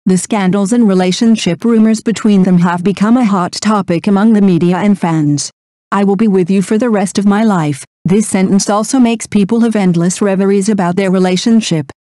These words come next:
linking the friendship or more emotions between the two.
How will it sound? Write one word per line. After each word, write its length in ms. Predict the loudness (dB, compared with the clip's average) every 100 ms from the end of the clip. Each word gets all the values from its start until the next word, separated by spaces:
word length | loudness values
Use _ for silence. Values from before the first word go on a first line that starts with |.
| -2
linking 380 | 0 2 4 2
the 80 | 2
friendship 600 | -2 0 -2 -2 -4 -2
or 100 | 2
more 240 | 2 2
emotions 520 | 0 0 0 0 0 0
between 400 | -2 0 2 2
the 80 |
two. 440 | 0 0 0 -2